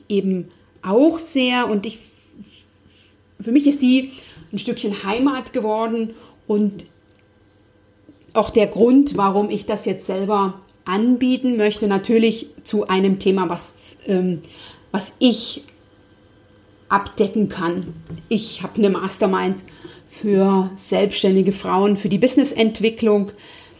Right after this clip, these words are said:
Das ist jetzt nicht mein Spezialgebiet, sondern ich werde das anbieten für Frauen in Führung.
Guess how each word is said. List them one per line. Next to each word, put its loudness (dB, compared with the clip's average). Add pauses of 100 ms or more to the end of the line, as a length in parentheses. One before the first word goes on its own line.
(240)
Das 0
ist 0
jetzt 2
nicht 2
mein -2
Spezialgebiet, -2
sondern 2 (340)
ich 0
werde 2
das -4
anbieten -2
für -2
Frauen -2
in 2
Führung. 2